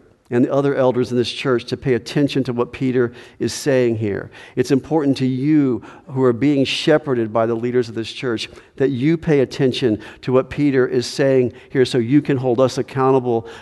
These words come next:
to these things. The government of Rome is coming down on Christians,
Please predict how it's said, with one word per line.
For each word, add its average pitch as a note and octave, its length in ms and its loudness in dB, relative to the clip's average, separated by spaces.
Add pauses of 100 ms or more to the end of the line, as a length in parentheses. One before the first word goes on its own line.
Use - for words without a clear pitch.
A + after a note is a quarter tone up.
(120)
to C#3 160 0
these A#2+ 260 -2
things. - 600 -8 (1900)
The C3 80 0
government D3+ 480 2
of A#2 160 -4
Rome C3+ 400 2
is B2+ 160 -4
coming B2 340 2
down C3 300 2
on B2 120 2
Christians, A2 760 -6